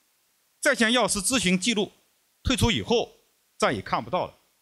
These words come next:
医师开具的处方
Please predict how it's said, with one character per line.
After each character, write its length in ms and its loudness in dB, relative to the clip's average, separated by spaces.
医 220 0
师 340 0
开 160 2
具 140 -2
的 80 2
处 260 -2
方 240 0